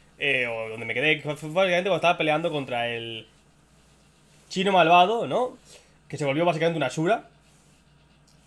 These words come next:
Eh, bueno, ya se volvió una Ashura cien por cien. Eh, y la verdad, tengo que decir algo muy serio, ¿vale? ¿Vale? O sea, es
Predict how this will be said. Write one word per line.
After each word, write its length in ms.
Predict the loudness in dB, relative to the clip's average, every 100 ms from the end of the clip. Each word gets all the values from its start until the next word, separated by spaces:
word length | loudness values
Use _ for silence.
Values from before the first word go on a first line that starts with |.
| _ _ -20 _ -20 _ -6
Eh, 240 | -4 -2
bueno, 180 | -2 -2
ya 120 | -4 -4
se 60 |
volvió 120 | -4 -6
una 40 |
Ashura 160 | -6 -10
cien 120 | -10
por 100 | -14
cien. 180 | -14 -16 _ _ _ 2
Eh, 320 | 4 4 2
y 80 | 2
la 80 | 4
verdad, 340 | 6 2 0 -6
tengo 140 | 0
que 60 | 0
decir 160 | 2
algo 120 | 0
muy 140 | 0 -2
serio, 260 | -2 -6
¿vale? 160 | -6 -4
¿Vale? 200 | -2 -4
O 40 | -2
sea, 200 | -4 -4 _ _ _ _
es 360 | 2 2 -2